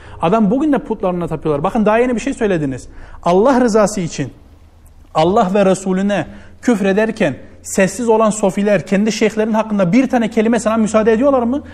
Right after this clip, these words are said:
Ahi bak sen onların arasından çıktın, sen söyle, müsaade ediyorlar mı? Vallahi seni vururlar. Allah'a yemin ederim seni vururlar. Kesinlikle tahammülleri yok sen onların şeyhlerine bir şey söyleyesin.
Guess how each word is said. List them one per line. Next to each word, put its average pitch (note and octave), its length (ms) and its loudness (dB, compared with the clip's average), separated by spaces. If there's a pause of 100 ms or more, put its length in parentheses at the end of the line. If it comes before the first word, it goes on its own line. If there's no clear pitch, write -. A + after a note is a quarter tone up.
(100)
Ahi A3+ 160 0
bak A#3+ 120 0
sen C#4 100 0
onların C4 300 2
arasından B3 320 0
çıktın, G3 240 -6
sen A3+ 160 -4
söyle, F#3+ 260 -2
müsaade G#3+ 340 2
ediyorlar B3 320 2
mı? B3 220 -4 (240)
Vallahi A3+ 360 2
seni G3+ 160 0
vururlar. D#3+ 560 -4 (520)
Allah'a F#3 340 0
yemin G#3+ 320 4
ederim A3 280 4
seni F#3+ 160 -4
vururlar. C#3 500 -4 (500)
Kesinlikle A#3+ 600 2
tahammülleri A3+ 520 0
yok A#3 160 2
sen A3+ 100 -6
onların F#3+ 260 -2
şeyhlerine E3+ 440 -4
bir D3+ 60 -14
şey D#3+ 120 -8
söyleyesin. C#3+ 460 -6